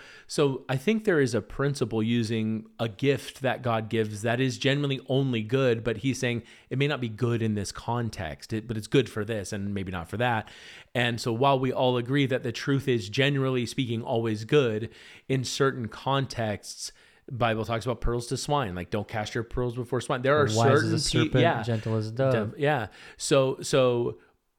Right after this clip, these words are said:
Speaker 1: it's, I think it's okay that we explore, talk about, agree upon, and give you the freedom to use your wisdom and the, the counsel of your wife and, and trusted friends and elders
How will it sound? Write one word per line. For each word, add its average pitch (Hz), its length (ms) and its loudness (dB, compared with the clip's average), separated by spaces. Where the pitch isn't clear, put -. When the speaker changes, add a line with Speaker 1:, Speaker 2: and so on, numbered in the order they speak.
Speaker 1:
it's, 139 180 2
I 143 140 2
think 156 220 0
it's 147 240 -4
okay 139 340 4
that 139 240 2
we 131 160 4
explore, 143 720 4
talk 139 340 2
about, 131 340 2
agree 120 380 2
upon, 131 520 0
and 117 320 -2
give 120 180 0
you 117 200 -2
the 113 120 -2
freedom 131 520 0
to 120 140 -4
use 113 340 0
your 127 240 2
wisdom 123 600 0
and 110 220 -4
the, 110 160 0
the 127 220 -6
counsel 135 480 -2
of 120 80 -2
your 123 140 0
wife 123 320 0
and, 113 260 -6
and 110 260 -4
trusted 123 400 -2
friends 120 320 -4
and 117 120 -6
elders 117 480 -2